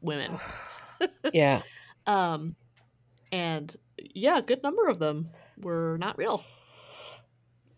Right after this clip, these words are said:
Speaker 2: But, you know, we talked about this. Don't most women, <laughs> like, know what they're, like, they know. They know about the ring. They know what they're getting.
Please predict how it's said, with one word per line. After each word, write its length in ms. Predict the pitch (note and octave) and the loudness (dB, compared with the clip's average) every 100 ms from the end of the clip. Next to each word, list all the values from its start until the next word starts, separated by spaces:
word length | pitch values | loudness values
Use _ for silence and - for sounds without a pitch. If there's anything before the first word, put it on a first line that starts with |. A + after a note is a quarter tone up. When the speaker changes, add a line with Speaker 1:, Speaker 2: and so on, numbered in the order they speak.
| _ _ | _ _
Speaker 2:
But, 200 | - D#4 C#4+ | 4 6 8
you 60 | |
know, 300 | D4 D4 C#4+ - - _ - - _ _ _ _ - - F3+ | 10 10 10 4 -16 _ -20 -20 _ _ _ _ -20 -12 2
we 140 | G3 | 4
talked 280 | G#3 G3 F#3 | 6 4 4
about 280 | E3 D#3+ - | 6 4 6
this. 360 | D3 C3+ - - - - _ - _ - _ | 4 4 -4 -10 -14 -18 _ -20 _ -20 _
Don't 280 | D4 A4 - | 10 10 10
most 460 | G#3+ F#3+ G3+ - | 12 12 12 8
women, 320 | E3 F3 F#3 D3+ - | 10 12 12 8 2
<laughs> 200 | - - | -6 0
like, 280 | - D3+ - - | 6 6 4 -2
know 360 | - D3 C#3+ D3 | 6 10 10 10
what 220 | D3+ C#3+ | 10 10
they're, 280 | D3 - - - | 8 8 2 0
like, 180 | D#3 | 2
they 120 | - G#3+ | 8 12
know. 560 | A3+ D4 D#4 D3+ - - - | 12 12 12 12 8 -4 2
They 100 | - | 8
know 520 | D#3+ F#3 G3 F3 B2+ - | 12 12 12 12 10 8
about 260 | D3 D3 C#3+ | 8 8 10
the 80 | |
ring. 240 | D3 C#3+ C#3 | 8 10 10
They 100 | C#3+ | 10
know 260 | D3+ D#3+ | 12 12
what 320 | D#3+ D3+ D#3 - | 12 12 10 10
they're 100 | D3 | 6
getting. 580 | C#3+ D3+ C#3+ B2+ - | 8 8 8 4 -2